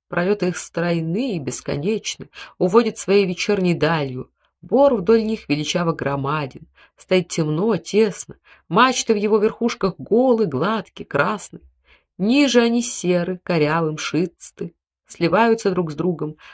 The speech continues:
Там мхи, лишаи, сучьи в гнили и еще в чем-то,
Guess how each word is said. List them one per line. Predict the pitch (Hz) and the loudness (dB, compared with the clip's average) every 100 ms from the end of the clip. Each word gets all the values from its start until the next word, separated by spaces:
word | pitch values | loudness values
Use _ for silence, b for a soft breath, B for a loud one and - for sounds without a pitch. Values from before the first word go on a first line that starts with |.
| B | B
Там | - 254 - | -4 -2 -2
мхи, | 190 - - 247 | -4 -4 -2 -2
лишаи, | 180 139 - 160 220 | 0 -2 -2 0 0
сучьи | 214 - 226 - - 151 | -2 -2 -2 -2 -4 -4
в | 131 | -4
гнили | 120 131 131 123 120 b b b | -4 -4 -2 -2 -4 b b b
и | - | -2
еще | 185 - 247 202 | 0 2 2 2
в | - | 0
чем-то, | - 135 123 127 | -4 -4 -4 -8